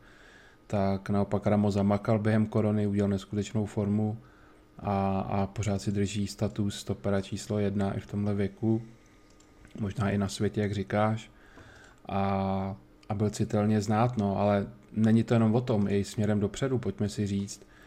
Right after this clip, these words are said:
už o víkendu Real prohrál nula jedna s tím Kádizem a prostě dostali gól hodně brzo.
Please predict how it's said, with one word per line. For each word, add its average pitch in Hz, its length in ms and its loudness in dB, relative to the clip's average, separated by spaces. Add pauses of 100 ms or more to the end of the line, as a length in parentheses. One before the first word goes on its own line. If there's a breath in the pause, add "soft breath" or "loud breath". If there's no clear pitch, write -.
(180 loud breath)
už - 160 -8
o 110 120 0
víkendu 104 500 4
Real 104 260 6
prohrál 104 540 2
nula 101 280 2
jedna 101 280 2
s - 100 -10
tím 107 320 0
Kádizem 95 720 0 (100)
a 95 300 -2 (100)
prostě 101 480 -4 (160)
dostali 101 340 0
gól 104 220 2
hodně 104 260 0
brzo. 98 460 0